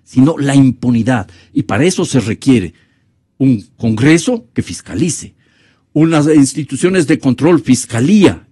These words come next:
y contraloría que actúen. Se requiere, por supuesto, justicia independiente y autónoma y una Corte Constitucional que garantice el marco de funcionamiento de la Constitución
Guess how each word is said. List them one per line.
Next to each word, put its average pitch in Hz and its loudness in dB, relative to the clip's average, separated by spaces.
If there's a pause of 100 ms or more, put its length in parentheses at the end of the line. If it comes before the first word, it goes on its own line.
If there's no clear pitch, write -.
y 107 0
contraloría 123 0 (120)
que 131 -2
actúen. 135 2 (400)
Se 175 0
requiere, 170 0
por 151 -2
supuesto, 190 -2 (260)
justicia 220 -2
independiente 147 2
y 131 6
autónoma 127 -2
y 139 0
una 160 2
Corte 175 -2
Constitucional 139 -4
que 139 -2
garantice 127 -2
el 123 4
marco 151 0
de 135 2
funcionamiento 123 0
de 127 2
la 123 2
Constitución 165 -6